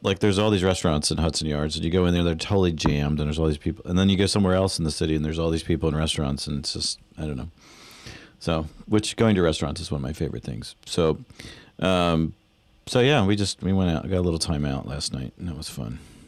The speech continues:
So, all right, guys, we are gonna jump into our latest epi-, episode of the Overrated series. So we did a series of, of conversations about things that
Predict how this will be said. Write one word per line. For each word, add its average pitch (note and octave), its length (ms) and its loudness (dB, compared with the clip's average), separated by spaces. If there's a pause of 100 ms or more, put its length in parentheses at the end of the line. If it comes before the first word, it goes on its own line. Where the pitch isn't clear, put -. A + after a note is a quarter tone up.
(140)
So, - 200 -8 (800)
all C3 60 4
right, C#3 160 0
guys, A#2+ 300 2
we C3 160 4
are C3+ 60 6
gonna B2+ 180 4
jump A2+ 220 2
into A2+ 640 6
our G2 340 4
latest A2+ 600 4 (100)
epi-, G2 360 0 (380)
episode F#2+ 680 6 (100)
of F2+ 240 2
the F2+ 160 2 (100)
Overrated G2 960 4 (100)
series. E2 540 4
So F#2 100 2
we F#2+ 60 6
did F#2+ 240 2 (140)
a D#2+ 40 -4
series A#2 380 4
of, F#2 240 -2 (480)
of F#2+ 240 0 (240)
conversations G2 640 2
about F2 340 2
things F#2 340 2
that F2 200 2